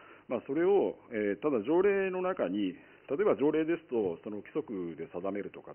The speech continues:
ていうような、えー、そういう文言が出てくるわけなんですが、え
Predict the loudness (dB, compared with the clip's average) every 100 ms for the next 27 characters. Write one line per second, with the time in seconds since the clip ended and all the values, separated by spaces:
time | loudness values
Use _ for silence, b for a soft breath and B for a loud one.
0 | _ -16 -12 -14 -14 -18 B B B -8
1 | -8 -6 -6 -6 -6 -6 -8 -10 -10 -6
2 | -4 -6 -8 -16 -20 -16 -6 -6 -6 -14
3 | B B B -4 0 0 -2 -6